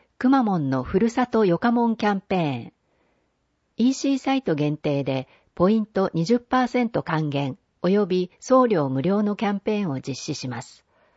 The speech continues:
この機会に、熊本の特産品をご自宅や贈り物としてご利用ください。期間、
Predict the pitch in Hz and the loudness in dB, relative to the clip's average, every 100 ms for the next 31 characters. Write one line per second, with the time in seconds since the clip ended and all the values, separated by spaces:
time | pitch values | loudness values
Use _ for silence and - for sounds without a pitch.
0 | _ _ _ - 233 277 - 269 254 160 | _ _ _ 0 2 2 -2 0 0 2
1 | 143 120 _ _ - 185 240 247 240 226 | -2 -4 _ _ -4 0 2 2 0 0
2 | 214 175 - 202 202 180 180 165 151 156 | -2 -4 -4 -2 -2 -2 -2 0 0 -2
3 | - _ _ 160 160 233 240 233 220 202 | -8 _ _ -2 -2 -2 -2 0 2 2
4 | - 240 247 247 240 233 214 208 - 180 | -2 -2 0 0 0 0 -2 -2 -4 -2
5 | 170 170 170 151 143 139 - 135 - _ | 0 0 0 -2 -4 -6 -6 -10 -12 _
6 | _ _ _ _ _ _ _ _ _ _ | _ _ _ _ _ _ _ _ _ _
7 | - - 202 135 123 | -20 -4 -2 0 -4